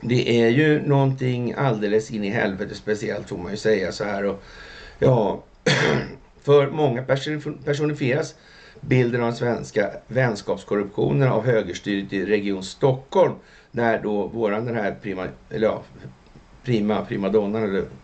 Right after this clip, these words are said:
då, då Irene Svenonius satte stopp för granskningen av upphandlingarna för Nya Karolinska,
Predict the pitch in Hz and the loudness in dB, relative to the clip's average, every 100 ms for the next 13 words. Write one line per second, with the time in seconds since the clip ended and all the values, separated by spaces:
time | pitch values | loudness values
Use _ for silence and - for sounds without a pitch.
0 | - - - - 92 95 82 65 - - | -20 -20 -10 0 4 4 2 0 -12 -20
1 | - - - 110 104 95 90 - - 120 | -20 -20 -2 0 2 2 0 -6 -6 0
2 | 117 120 156 170 156 127 - - 110 - | 2 4 2 2 2 2 0 -2 -2 -2
3 | - 107 98 107 113 110 104 - 104 101 | -2 -2 -2 -2 -2 -2 -4 -6 -6 -4
4 | 92 101 107 101 98 98 104 101 95 - | 0 2 0 -2 -8 -8 -8 -8 -10 -16
5 | - - - 104 95 117 113 92 95 - | -20 -10 2 2 4 0 -2 -2 -4 -2
6 | 101 120 113 135 185 190 - 131 101 | 0 0 0 -4 -4 -10 -4 0 0